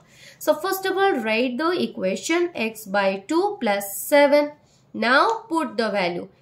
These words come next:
eight by two plus seven. We know that first the division process will be done according to Bodmer's rule.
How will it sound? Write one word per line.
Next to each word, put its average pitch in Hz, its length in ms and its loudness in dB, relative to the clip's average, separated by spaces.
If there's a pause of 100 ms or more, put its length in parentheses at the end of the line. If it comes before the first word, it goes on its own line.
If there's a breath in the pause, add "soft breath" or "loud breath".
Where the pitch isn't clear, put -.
(200 soft breath)
eight 277 520 4
by 214 500 0
two 320 420 0
plus 196 400 -2
seven. 294 500 4 (260 soft breath)
We 285 160 2
know 311 220 2
that 349 280 2
first 294 280 4
the 330 100 0
division 339 480 2
process 311 400 2
will 277 240 2
be 262 120 2
done 240 240 2
according 285 560 0
to 359 240 2
Bodmer's 202 880 0
rule. 311 300 0